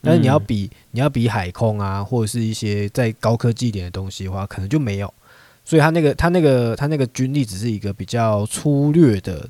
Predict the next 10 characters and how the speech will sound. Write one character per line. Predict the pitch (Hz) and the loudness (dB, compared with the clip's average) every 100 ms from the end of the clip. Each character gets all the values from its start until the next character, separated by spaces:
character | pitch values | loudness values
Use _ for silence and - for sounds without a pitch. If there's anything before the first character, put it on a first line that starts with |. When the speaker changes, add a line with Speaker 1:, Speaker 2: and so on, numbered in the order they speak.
| - | -4
Speaker 1:
在 | 120 | -2
讲 | 107 87 - | -2 -8 -6
军 | 113 110 | -4 -2
力 | 120 | -4
的 | 95 | -6
部 | - 107 | -8 -12
分。 | - 101 - _ _ _ _ - - _ - | -8 -12 -12 _ _ _ _ -20 -20 _ -8
然 | 113 | 2
后 | 143 147 110 | 4 6 4
Speaker 2:
嗯。 | 101 | -2